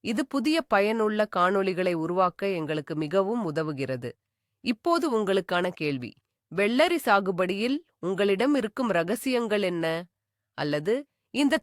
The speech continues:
தவறுகளில் ஒன்றை நீங்கள் செய்திருந்து, இப்போது தோல்விக்கான காரணம் என்னவென்று புரிந்து கொண்டீர்களா?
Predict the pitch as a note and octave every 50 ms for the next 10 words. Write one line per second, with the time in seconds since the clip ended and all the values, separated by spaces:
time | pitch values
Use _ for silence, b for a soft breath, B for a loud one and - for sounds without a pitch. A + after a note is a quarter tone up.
0 | - D4 C#4+ D4 F4+ F#4 F#4 C4 D#4 C#4+ C4 B3 A#3+ G3+ G3+ G3+ G#3 F#3+ G3 G#3
1 | G3+ G#3 G3+ G3 G3 G3 G3+ G3 G3 G3+ - G3+ G#3 G3 F#3+ G#3+ G3 G3 G3+ F#3+
2 | B3+ D4 C4+ A3+ - _ _ _ - - B3 - - D#4 D#4 D4 D4 G#3+ - A#3+
3 | A#3+ C#4 C#4 C4+ D4+ - - C4 B3 A#3+ A3+ A3 - G#3+ G3 G3+ B3 D4 D4 C#4+
4 | C4 A3+ F#3+ G3 G3+ G3+ G3 G3 F#3+ F#3 F#3+ F3 - F#3+ F#3 F#3+ F#3+ F3+ F3 -
5 | F3 E3 D#3+ E3 D#3 D3 D#3+ D#3 F3+ A3 A#3+ G#3